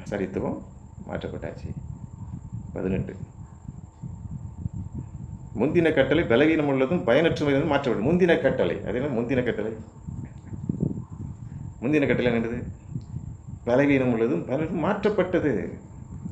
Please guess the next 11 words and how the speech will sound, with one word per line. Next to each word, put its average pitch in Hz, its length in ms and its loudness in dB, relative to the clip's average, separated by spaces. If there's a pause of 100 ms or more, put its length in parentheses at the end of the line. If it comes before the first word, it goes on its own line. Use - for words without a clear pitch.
(480)
அது 113 120 2
என்னதான்? 107 320 0
பலவீனம், 120 720 2 (180)
பயனற்றது. 123 680 4
எது? 151 520 4 (500)
நியாயப்பிரமாணம் 110 840 4
என்னது? 110 320 0
பலவீனம் 131 500 6
உள்ளது, 104 480 4
அது 87 140 0
பயனற்றது. 92 680 0